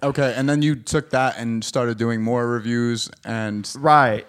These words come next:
Speaker 2: So maybe after I did, like, five or six reviews, I remember one of the albums that we really looked forward to coming out was, uh, Cormega's The Testament, and it got shelved, uh,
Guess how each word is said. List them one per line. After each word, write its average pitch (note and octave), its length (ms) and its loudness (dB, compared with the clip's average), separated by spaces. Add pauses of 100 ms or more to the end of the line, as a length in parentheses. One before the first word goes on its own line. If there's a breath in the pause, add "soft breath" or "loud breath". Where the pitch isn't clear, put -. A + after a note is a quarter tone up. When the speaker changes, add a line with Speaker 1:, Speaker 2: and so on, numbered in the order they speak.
Speaker 2:
So C3 640 0
maybe F3 340 0
after D#3+ 300 0
I C#3 80 2
did, C#3 220 -4
like, B2 320 0
five D3+ 420 0
or C#3+ 60 -2
six - 340 -6
reviews, C#3 800 0
I C3+ 140 -2
remember C#3+ 360 -2
one C#3 280 0
of D#3 80 -2
the D#3 100 -6
albums C3+ 540 0
that B2 100 -2
we A#2 140 -4
really C3+ 220 -4
looked C3 180 -6
forward C3 340 -2
to - 80 -10
coming C3 320 -4
out C#3 400 2
was, A#2 300 -2
uh, A#2+ 100 0
Cormega's C3 640 -2
The A#2+ 80 -4
Testament, A2 680 -2 (520 soft breath)
and B2 160 -4
it C#3 60 0
got C3+ 240 2
shelved, B2 680 0 (420 soft breath)
uh, A2+ 400 2